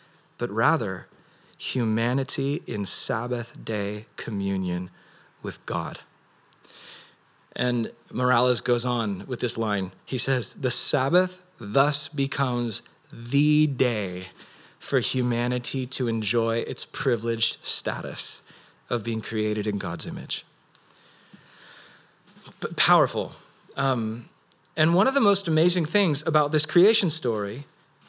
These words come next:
is that this Genesis creation story there's actually two stories there, one in chapter one and then another one in chapter two, two ways of telling the story.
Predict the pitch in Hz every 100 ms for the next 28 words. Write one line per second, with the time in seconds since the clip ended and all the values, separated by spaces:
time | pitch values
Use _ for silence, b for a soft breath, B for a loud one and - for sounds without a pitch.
0 | - 170 180 180 165 - 170 175 175 175
1 | - _ _ _ - 139 135 233 - 165
2 | 156 214 202 190 165 - 160 214 240 151
3 | - 117 98 92 147 156 _ _ _ _
4 | - _ - - 151 147 185 - 139 -
5 | 262 - 127 117 107 117 110 107 139 156
6 | 160 139 123 139 170 131 123 139 139 139
7 | 135 190 170 127 120 147 120 113 - 196
8 | 98 B B - 185 160 165 143 135 139
9 | 123 110 - 170 104